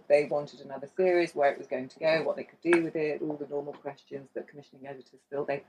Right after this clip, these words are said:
have to ask to justify it. At one point, it looked like it wasn't gonna happen. And we just thought, "Well, fine, Joe's got so many other projects on the go," that to disregard an award-winning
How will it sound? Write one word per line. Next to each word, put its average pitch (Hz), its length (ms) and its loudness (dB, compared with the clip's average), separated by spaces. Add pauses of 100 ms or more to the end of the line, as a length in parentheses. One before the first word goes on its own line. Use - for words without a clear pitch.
(240)
have 208 220 -6
to 143 180 -10
ask 139 260 -10 (240)
to 143 100 -16
justify - 380 -10 (600)
it. 185 220 4
At 196 160 4
one 196 220 6
point, 156 220 -6
it 156 60 -8
looked 160 140 -4
like - 160 -8
it - 60 -20
wasn't - 240 -18
gonna - 80 -20
happen. - 100 -20 (640)
And 143 80 -6
we 147 100 -4
just - 200 -12
thought, 123 200 -10
"Well, - 260 -12
fine, 139 300 -14 (140)
Joe's 135 160 -20 (180)
got 113 120 -12
so 143 160 -6
many 143 120 -16
other 147 220 -18
projects - 320 -20
on 135 120 -18
the 143 160 -8
go," 139 80 -4 (220)
that 143 180 -2 (600)
to 156 400 -2 (100)
disregard 156 840 0
an 147 100 -4
award-winning 147 800 -8